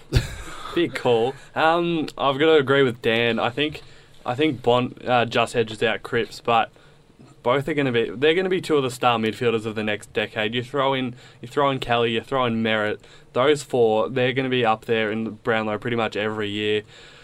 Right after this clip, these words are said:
Speaker 2: Bont just has the edge for me just because he's shown a little bit more in terms of his flair and creativity. But I feel like Cripps, Cripps will be on even footing within a couple of years with
Speaker 1: Mm.
Speaker 2: Bont. I feel like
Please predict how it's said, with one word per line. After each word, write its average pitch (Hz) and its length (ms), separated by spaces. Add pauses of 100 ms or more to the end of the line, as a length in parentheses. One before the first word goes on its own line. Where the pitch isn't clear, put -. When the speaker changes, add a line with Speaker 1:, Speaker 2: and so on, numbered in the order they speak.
(340)
Speaker 2:
Bont 139 420
just 147 180
has 139 180
the 165 80
edge 165 160
for 139 100
me 131 120
just 127 240
because 135 240
he's 123 180
shown 120 420
a 123 120
little 120 240
bit 117 200
more 117 300
in 110 60
terms 117 280
of 113 100
his 123 180
flair 110 360
and 107 120
creativity. 110 680 (540)
But 135 140
I 135 80
feel 147 240
like 175 180
Cripps, 143 300 (380)
Cripps 143 240
will 147 80
be 143 100
on 131 160
even 117 400
footing 110 340
within 107 220
a 104 60
couple 107 220
of 104 60
years 104 260
with 104 120
Speaker 1:
Mm. 104 120
Speaker 2:
Bont. 101 200
I 107 80
feel 127 180
like 139 220